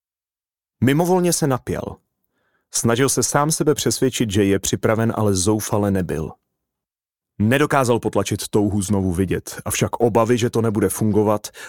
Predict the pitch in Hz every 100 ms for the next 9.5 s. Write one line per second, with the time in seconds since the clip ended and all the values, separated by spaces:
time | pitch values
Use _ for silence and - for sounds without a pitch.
0 | - 110 95 127 - 143 104 - 110 120
1 | - - 95 117 117 107 101 - - 117
2 | 117 98 98 98 101 101 95 92 87 85
3 | 82 - 78 - - _ _ _ _ _
4 | _ - 147 - 131 135 - 214 165 -
5 | 101 92 98 110 - 107 127 135 - 196
6 | 190 190 180 180 151 - 156 147 151 139
7 | 104 87 95 104 - 110 110 104 - 107
8 | - - 123 139 156 147 127 117 110 90
9 | 82 87 90 101 98